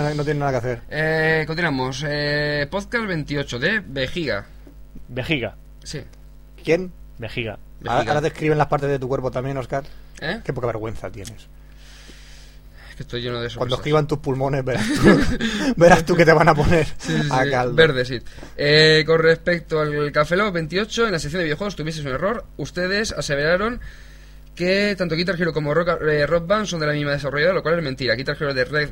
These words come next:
Speaker 2: Octane, que
Speaker 1: Ah,
Speaker 2: fue comprada
Speaker 1: ¿verdad?
Speaker 2: por Activision, y Rock Band es de Harmonix Music Steam,
Speaker 1: Harmonix.
Speaker 2: eh, Systems. Por lo
Speaker 3: Cierto.
Speaker 2: demás, lo felicito por un buen trabajo este podcast, fue especialmente gracioso.
Speaker 1: Vale.
Speaker 3: Cier-, cierto.
Speaker 1: Fe,
Speaker 3: No,
Speaker 1: fe de ratas.
Speaker 3: la cagamos, cierto, cierto.
Speaker 1: Fe de ratas.
Speaker 3: Perdón.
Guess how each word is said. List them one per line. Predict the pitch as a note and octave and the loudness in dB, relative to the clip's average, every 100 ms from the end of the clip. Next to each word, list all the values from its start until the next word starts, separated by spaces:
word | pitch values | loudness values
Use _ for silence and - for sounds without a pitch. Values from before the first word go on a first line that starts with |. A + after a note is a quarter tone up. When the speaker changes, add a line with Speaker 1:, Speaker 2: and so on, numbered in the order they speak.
| - | -6
Speaker 2:
Octane, | - - D#3 G3 B3+ | -14 -4 0 0 -2
que | - - | -12 -6
Speaker 1:
Ah, | B2+ | 0
Speaker 2:
fue | B2+ | 4
comprada | E3+ E3 D3+ | 4 4 4
Speaker 1:
¿verdad? | - | 4
Speaker 2:
por | |
Activision, | F3+ A3+ A3 A3 A3 | 2 0 -4 -4 -4
y | D#3 | -2
Rock | C#3 D#3+ | -2 0
Band | F3+ G3 | 2 2
es | D3+ | 0
de | E3+ F3+ | 0 0
Harmonix | D#3 E3+ E3+ | 0 0 -4
Music | D#3+ D#3+ D#3+ | -4 -4 -2
Steam, | C#3+ | 0
Speaker 1:
Harmonix. | C3 B2 A2+ C3 | 0 0 0 2
Speaker 2:
eh, | B2+ | 0
Systems. | C#3 - G#2 G2+ - - - - - - - | -2 -6 -6 -8 -10 -12 -14 -14 -16 -16 -6
Por | F#3+ | -2
lo | G3 | 2
Speaker 3:
Cierto. | F3+ G#3 | 2 4
Speaker 2:
demás, | B3 | 2
lo | A3 | 2
felicito | F3+ E3 F#3 F#3+ G#3+ G#3 G#3 | -2 -4 -4 -2 -2 -2 -4
por | F3 D3 | -4 -4
un | D3 D#3+ | -4 -4
buen | D#3+ | -4
trabajo | D3+ D#3 D#3 | -2 -2 -2
este | C#3+ D3 | -4 -6
podcast, | G3+ - A3+ G#3 | -6 -2 -2 -2
fue | F3+ | -4
especialmente | F3+ D3 D3 D3+ E3+ | -4 -4 -4 -4 -2
gracioso. | D3 A#2+ G#2+ | -4 -4 -6
Speaker 1:
Vale. | - C3 D#3 - | 0 2 0 -2
Speaker 3:
Cier-, | |
cierto. | - D3 - - | 2 2 0 -14
Speaker 1:
Fe, | - E3+ | 0 4
Speaker 3:
No, | C#3 C3 | 6 4
Speaker 1:
fe | D#3+ E3 | 6 6
de | D#3 | 6
ratas. | B2+ C3+ | 4 2
Speaker 3:
la | B2+ | 4
cagamos, | C#3 C#3+ A#2 G#2 | 4 4 2 -2
cierto, | D3 D3 A2+ - | -2 -4 -6 -12
cierto. | - D3+ D#3 | -4 0 2
Speaker 1:
Fe | C#3 | 2
de | C#3+ | 2
ratas. | B2 A2 A2+ - - - - - - | 0 -2 -6 -10 -18 -16 -16 -16 -4
Speaker 3:
Perdón. | - D#3 F3 F3 | 0 4 4 2